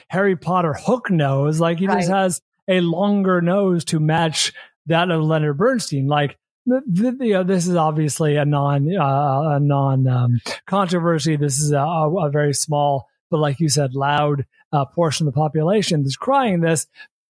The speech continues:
Speaker 1: Th-, this has been done since time immemorial. If, if Bradley Cooper is playing a random Jew, that might be a problem,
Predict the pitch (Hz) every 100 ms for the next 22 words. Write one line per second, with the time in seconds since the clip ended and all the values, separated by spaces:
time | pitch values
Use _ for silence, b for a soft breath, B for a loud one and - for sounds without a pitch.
0 | _ 262 277 233 185 214 175 185 175 170
1 | 170 165 175 151 - 160 185 196 392 208
2 | 170 160 151 139 127 - B B 185 285
3 | 180 - 214 285 220 202 202 170 170 175
4 | 165 151 - _ - 190 170 135 143 160
5 | 175 156 143 139 139 208 175 135 _ -
6 | 190 156 147 143 127 233 269 202